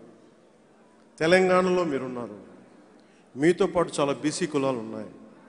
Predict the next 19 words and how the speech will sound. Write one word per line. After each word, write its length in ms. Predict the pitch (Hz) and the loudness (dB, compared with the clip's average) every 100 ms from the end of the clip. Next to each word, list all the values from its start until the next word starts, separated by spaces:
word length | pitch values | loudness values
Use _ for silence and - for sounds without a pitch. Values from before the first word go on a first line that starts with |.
| - _ - - _ _ _ _ | -20 _ -20 -20 _ _ _ _
దళిత 200 | 139 165 | -4 0
కులాలు 360 | 185 175 165 143 | 0 2 0 0
ఉన్నాయి. 220 | 127 127 | -4 -8
మీరు 120 | 120 | -8
అందరినీ 340 | 127 185 208 180 | -10 -6 -2 0
ఏకం 280 | 160 196 196 | 0 0 -2
చేసుకుంటే 880 | 175 175 - 160 151 127 123 151 - - - - _ - | -2 -6 -6 -8 -6 -6 -6 -12 -16 -20 -20 -20 _ -4
మీరు 220 | 156 170 - | 0 0 0
దక్షిణ 380 | 160 - 233 226 | -2 0 0 0
భారతంలోనే 720 | 175 180 180 185 180 170 185 | 2 2 0 -2 -6 -4 -4
అత్యంత 580 | 160 143 - 180 175 180 - - - - - 120 | -8 -10 -8 -8 -6 -8 -8 -20 -20 -20 -20 -4
బలమైన 480 | 147 180 190 185 190 | 0 2 0 -2 -4
శక్తిగా 460 | - 175 - 170 180 | -6 -8 -8 -6 -4
ఎదుగుతారు. 460 | 135 139 123 120 | -2 -4 -4 -6
మీరు 560 | 110 - 113 107 - - - - - - - - - - - - - - - - | -2 -2 -2 -2 0 0 -2 -4 -6 -8 -10 -10 -12 -12 -14 -14 -14 -14 -10 -2
కానీ 140 | 214 | 2
మీరు 200 | 196 190 | 6 8
ముందుండి 460 | 165 202 214 208 208 | 10 10 12 10 8
నడిపించాలి. 800 | 165 160 170 165 - 123 110 | 6 4 4 2 2 0 -2